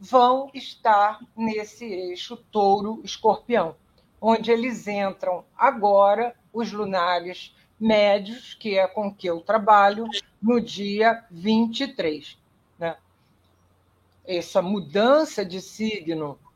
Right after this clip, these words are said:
dos nodos, tem pessoas que dão uma valorização imensa.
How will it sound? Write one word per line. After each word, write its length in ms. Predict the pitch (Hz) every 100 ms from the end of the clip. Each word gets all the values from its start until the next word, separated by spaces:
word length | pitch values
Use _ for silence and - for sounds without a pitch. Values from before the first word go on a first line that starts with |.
| _
dos 300 | 170 214 175
nodos, 640 | 170 190 240 269 170 170
tem 240 | - 214 208
pessoas 720 | 202 214 - 220 277 302 294
que 120 | -
dão 340 | 214 180 214 202
uma 340 | 185 185 170
valorização 1200 | 165 - 233 214 196 196 180 170 - 202 190 185
imensa. 920 | 262 208 190 190 220 254 - 285 277